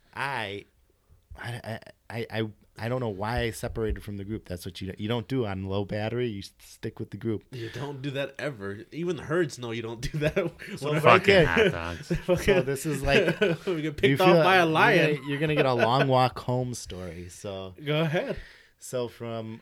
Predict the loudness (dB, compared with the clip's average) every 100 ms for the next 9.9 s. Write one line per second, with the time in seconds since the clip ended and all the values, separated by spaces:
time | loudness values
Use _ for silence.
0 | _ -8 -6 -4 -6 -12 _ _ _ _
1 | -8 -2 0 0 -2 -2 -4 -6 -6 -4
2 | -2 -4 -6 -6 -4 -2 -2 -2 -4 -6
3 | -6 -6 -8 _ -10 -8 -10 -10 -4 0
4 | 4 4 4 4 2 0 0 0 -2 -8
5 | -8 -4 -4 -2 -2 0 -4 -4 -6 -6
6 | -8 -8 -8 -8 -8 -8 -8 -6 -6 -6
7 | -6 -4 -4 -4 -6 -10 -8 -4 2 2
8 | 2 -2 -6 0 0 0 -4 -8 -6 -4
9 | -4 -4 -10 _ -12 -10 -8 -10 -12